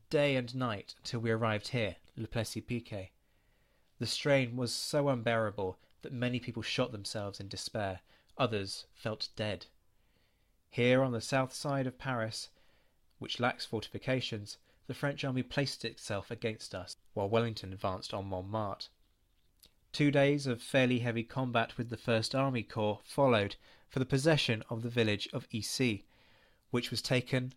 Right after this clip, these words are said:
and held by us. Since yesterday, negotiations are in progress, the French army will probably withdraw across the Loire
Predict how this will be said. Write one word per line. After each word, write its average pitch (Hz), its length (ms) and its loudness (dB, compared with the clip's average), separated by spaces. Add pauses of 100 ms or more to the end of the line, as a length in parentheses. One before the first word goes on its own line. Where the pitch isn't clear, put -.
(100)
and 113 220 -2
held 107 440 0 (100)
by 113 180 0
us. - 320 -6 (640)
Since - 260 -4
yesterday, 131 460 4
negotiations 120 720 0
are 98 140 2
in 92 80 -6
progress, 98 540 -2 (360)
the 123 80 -4
French 120 260 -4
army 117 160 0
will 110 120 0
probably 127 400 2
withdraw 110 400 -2
across 110 280 -6
the 113 140 -6
Loire 113 380 4